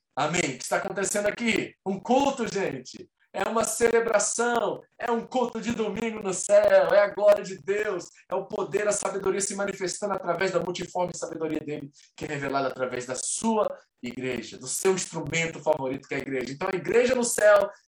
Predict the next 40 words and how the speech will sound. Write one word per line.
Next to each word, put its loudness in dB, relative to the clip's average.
os -2
cento 0
e -10
quarenta -2
e -8
quatro -6
mil -8
que -8
representam -6
toda -4
a 0
igreja, -2
estão -4
em -6
culto 2
abençoado 0
lá, 0
e -4
enquanto -4
nós 2
estamos -6
aqui -6
no -2
domingo, -4
cultuando -2
a 2
Deus, 0
adorando, 2
falando -2
da -6
sua -4
glória, 4
do -6
seu -6
louvor, -2
da -2
sua -8
sabedoria, -4
da 0
sua 2